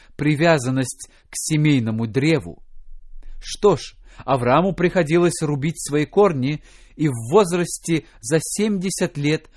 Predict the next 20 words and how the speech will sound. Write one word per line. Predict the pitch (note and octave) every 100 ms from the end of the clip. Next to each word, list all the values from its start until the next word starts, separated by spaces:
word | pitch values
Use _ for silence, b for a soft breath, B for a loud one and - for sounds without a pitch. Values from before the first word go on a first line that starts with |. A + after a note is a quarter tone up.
| b
становиться | - - C#3 B2 C3+ B2+ - C#3+
иммигрантом. | - B2+ C3 D3 F#3+ E3 - E2 _ _ - _ - b b b
Он | D3 C#3+
мог | C#3+ D3+
спросить, | - - D#3 D3 F#3 - b b
в | - -
какой | E3+ A#3+
стране, | A#3 - G3+ G#3 A#3 C#3 - - _ _
но | G#2 A#2 -
он | A#2 C3 C3+
не | C3
сделал | A#2 G2+ G3 G#3+ F3+
этого. | - - D#2 - - _ _ B
Ему | - C#3+ F#3
достаточно | F3+ F3+ - F#3+ F3 - E3+
того, | E3 F3+ G3+ B B
что | - F3
Бог | C#3+ F3 G#3+ - b b
предназначает | D3+ D#3+ C3+ D3 B2+ C#3 - D#3+ F3 E3+
путешествие, | D#3 C3+ C3 - D#3+ D#3 - C#3+ C#3 C3